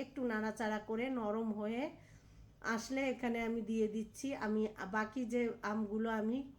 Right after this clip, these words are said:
কেটে ধুয়ে রোদে শুকিয়ে নিয়েছি। এই আমটাকে আমি একটু কম শুকিয়েছি, আর এই আমটা একটু আঁটি হয়ে গি-, এ, গিয়েছিল, তাই আমি এভাবে কেটে নিয়েছি। দুই ফালি করে কেটে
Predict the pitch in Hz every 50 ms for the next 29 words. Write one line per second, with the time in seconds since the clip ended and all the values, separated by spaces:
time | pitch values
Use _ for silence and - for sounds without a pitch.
0 | - - - 247 247 240 240 240 233 220 202 202 226 233 247 262 247 240 214 208
1 | 226 226 220 - 233 220 - 233 233 233 226 226 220 220 220 220 214 - - 294
2 | 330 349 - - - - - - - 269 294 285 269 254 247 240 254 240 247 262
3 | 247 247 240 233 233 - - 254 - - 220 214 226 220 - 233 208 - 233 233
4 | 226 220 220 - - 269 294 330 - - - - - - - 214 220 226 233 240
5 | 226 226 240 226 240 233 220 220 220 - - 233 208 208 208 - 247 233 220 233
6 | 220 220 226 220 226 - - - - - - 220 220 214 202 202 220 240 233 220
7 | 226 - 247 262 277 294 285 - 226 220 240 240 220 214 220 233 285 359 392 -
8 | - - - - - - - 262 247 240 262 240 254 247 - 262 240 233 247 240
9 | 240 240 247 233 220 233 - 208 196 202 247 262 233 247 254 233 240 233 - 240
10 | 233 233 226 - 226 214 214 233